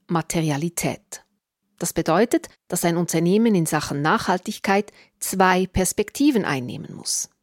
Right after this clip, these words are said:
Erstens die Outside-In-Sicht. Welche finanziellen Auswirkungen haben die E S G auf das Unternehmen? Und zweitens die Inside-Out-Sicht. Was für einen Einfluss auf den Klimawandel haben die Taten des Unternehmens?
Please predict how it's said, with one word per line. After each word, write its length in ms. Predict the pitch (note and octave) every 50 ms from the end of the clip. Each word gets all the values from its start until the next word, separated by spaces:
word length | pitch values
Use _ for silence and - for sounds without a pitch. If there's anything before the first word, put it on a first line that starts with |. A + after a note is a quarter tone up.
| _ - -
Erstens 640 | G#3 A#3 A#3+ A#3 - - - A3+ A3 G#3 - - -
die 220 | - E3 E3+ - _ _
Outside-In-Sicht. 1300 | - E3 F3 G3 G3 - - - F#3+ E3+ F3+ - - - E3 D#3+ D3 C3 - F#2+ G2 - - - - _ _ _ _ _ _ -
Welche 320 | - G#3 B3+ C#4 - D4+
finanziellen 560 | - - A#3+ A3+ A3 G#3 - G#3+ G3+ G3+ G3 -
Auswirkungen 760 | - A#2 D3 D#3+ - - - - - - - - - F3 D3+
haben 360 | D3+ E3 F#3 F#3+ - F#3 F3
die 240 | - F3+ E3+ - - -
E 160 | G#3 G#3 G#3+
S 200 | F#3+ F3+ - -
G 260 | - - G3 F#3 E3+
auf 140 | B2 - -
das 160 | D3 - -
Unternehmen? 580 | D3 - - C#3+ C#3 C3+ C#3 C#3 C#3+ C#3 C3+ - _ _
Und 160 | - - D3+ -
zweitens 600 | - E3 E3+ G3+ B3 - - D4+ C#4+ - - -
die 260 | - G#3 G3+ F#3 - _ -
Inside-Out-Sicht. 1200 | - A#3 A#3+ A#3+ - - B3+ A#3+ B3 - - - - C4 G#3+ F3 - - - - - - - - - _ _ _ _ _ -
Was 200 | - D#3 - -
für 80 | -
einen 220 | C3+ D3+ D3 - -
Einfluss 440 | C#3+ F3 G#3 G#3 - G#3 F#3 -
auf 80 | E3+ -
den 180 | - D3 D3+ -
Klimawandel 680 | - A3+ B3+ C#4+ C4 A#3 G#3+ G3 F#3+ F#3+ F#3 G3+ F#3+ - _ _ _ -
haben 220 | - - G#3 G#3+ G#3+
die 100 | C4 C4
Taten 400 | - - G#3 - A3+ - - A#2+
des 160 | - - -
Unternehmens? 760 | - - - - D3+ - A#2 - - - - - - - -